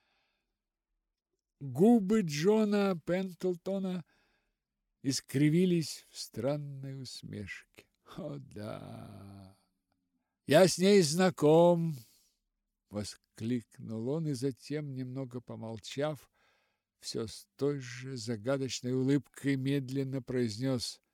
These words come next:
«Надеюсь, это не она прислала мне студень?»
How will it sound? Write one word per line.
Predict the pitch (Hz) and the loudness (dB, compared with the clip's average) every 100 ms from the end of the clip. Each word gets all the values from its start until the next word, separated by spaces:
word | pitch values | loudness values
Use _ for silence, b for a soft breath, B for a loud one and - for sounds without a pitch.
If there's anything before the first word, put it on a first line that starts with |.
| _ _ _ _ - | _ _ _ _ -6
«Надеюсь, | 107 120 101 117 180 180 175 131 - - - - _ _ _ _ _ _ _ | 0 0 2 4 6 6 4 0 -8 -12 -18 -20 _ _ _ _ _ _ _
это | 110 123 - 123 | -6 -6 -4 -4
не | 127 | 0
она | 131 135 160 226 | 0 2 2 2
прислала | 190 208 220 175 - 160 156 151 143 | 0 -6 -6 -6 -10 -10 -10 -8 -8
мне | 139 131 131 127 | -10 -10 -12 -14
студень?» | 113 - - - _ - 143 120 107 127 139 135 | -16 -18 -20 -20 _ -4 -2 -2 -4 -8 -8 -12